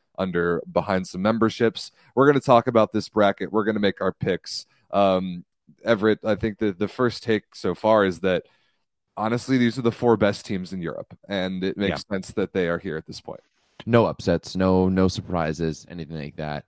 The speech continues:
Speaker 2: uh, throughout the knockout stage here, uh, in Eurovolley. Been a few close calls.
Speaker 1: Yes.
Speaker 2: There's been a few kind of like, "Oh, oh, is something gonna happen?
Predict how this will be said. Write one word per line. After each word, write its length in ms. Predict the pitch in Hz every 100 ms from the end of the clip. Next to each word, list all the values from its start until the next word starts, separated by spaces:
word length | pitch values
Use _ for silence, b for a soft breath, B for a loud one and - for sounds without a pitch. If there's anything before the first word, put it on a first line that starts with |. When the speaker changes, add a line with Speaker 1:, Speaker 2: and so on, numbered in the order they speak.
| b b b -
Speaker 2:
uh, 300 | 78 76 76
throughout 320 | - 78 73
the 100 | 78
knockout 360 | 73 69 78 73
stage 340 | - 73 65
here, 360 | - 78 73 - b b
uh, 160 | - 80
in 120 | -
Eurovolley. 480 | 80 82 76 85 95
Been 140 | 92 110
a 40 |
few 220 | - 123
close 320 | 127 - 117 -
calls. 640 | - 90 104 196 - - _ _ _ 90
Speaker 1:
Yes. 420 | 87 87 78 -
Speaker 2:
There's 220 | 101 95
been 160 | 104 98
a 60 |
few 920 | - - 104 110 110 110 107 107 104 95
kind 300 | 107 95 92
of 140 | 90
like, 180 | 92 95 _
"Oh, 260 | 143 349 -
oh, 220 | 180 277 330
is 180 | 165 196 -
something 340 | - 170 185 220
gonna 140 | 220
happen? 420 | 208 233 294 302